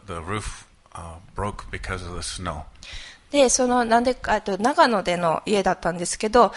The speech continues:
Speaker 2: あの、雪の重みで、この屋根が崩れてしまった。
Speaker 1: And so there was no way, even with the blue sheet, there's no way to really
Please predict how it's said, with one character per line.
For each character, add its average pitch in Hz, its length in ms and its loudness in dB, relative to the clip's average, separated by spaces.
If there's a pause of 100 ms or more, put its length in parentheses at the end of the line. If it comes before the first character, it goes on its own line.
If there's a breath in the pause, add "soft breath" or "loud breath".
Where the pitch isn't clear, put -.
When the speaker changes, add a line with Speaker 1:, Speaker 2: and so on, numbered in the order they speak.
(260 loud breath)
Speaker 2:
あ 226 60 -2
の、 196 240 4
雪 254 420 0
の 254 220 4
重 262 220 4
み 254 180 0
で、 262 140 6
こ 226 160 -2
の 185 80 -4
屋 247 160 2
根 262 180 0
が 175 120 -2
崩 208 320 0
れ 185 80 -4
て 180 100 -4
し 196 120 2
ま 175 100 -8
っ - 100 -16
た。 - 120 -10 (120)
Speaker 1:
And 90 160 -8
so 95 100 -8
there 98 180 -2
was 90 160 -6
no 107 240 -2
way, 101 360 -4 (200)
even 95 220 -8
with 101 120 -4
the 95 80 -8
blue 95 240 -6
sheet, 101 340 -6
there's 87 240 -6
no 95 240 -4
way 98 220 -2
to 85 200 -10
really 87 380 -8